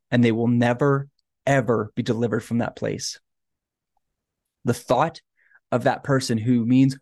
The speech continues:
more to you than anyone enduring that level of horror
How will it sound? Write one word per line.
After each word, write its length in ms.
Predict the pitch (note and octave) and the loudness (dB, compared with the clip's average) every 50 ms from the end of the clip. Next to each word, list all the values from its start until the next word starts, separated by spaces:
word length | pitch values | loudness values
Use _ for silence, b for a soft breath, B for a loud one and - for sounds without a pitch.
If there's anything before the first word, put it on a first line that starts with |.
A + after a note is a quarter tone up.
| _ _ | _ _
more 240 | - B2 C3 C#3 C#3+ | 0 2 4 4 4
to 160 | C#3+ C#3 - | 2 0 0
you 100 | B2 A#2+ | 0 0
than 140 | A2+ A#2 G#2+ - | 0 -2 -4 -4
anyone 400 | - C3 C3+ C3+ B2+ A2+ A2 A2+ - b b b b b _ - | 0 2 2 4 4 2 0 -4 -8 b b b b b _ 0
enduring 720 | C3+ C3 B2+ A#2 A2 C3 C#3 C#3+ D3 C#3+ C3 A2+ A2 - _ _ _ - | 0 0 0 0 2 2 2 4 4 2 2 0 -2 -6 _ _ _ -8
that 320 | B2 - C#3 D3+ - - _ _ _ - | -2 0 0 0 -2 -4 _ _ _ -6
level 480 | C3+ B2+ B2 C3+ C#3 C3+ B2+ B2+ G#2+ - | -4 0 0 2 0 2 0 0 0 0
of 140 | A2+ C3+ | -4 -4
horror 560 | B2+ - - C3+ C3+ C#3+ C#3 B2+ G#2+ G#2 A#2 | -4 -2 2 4 4 6 6 4 2 0 -4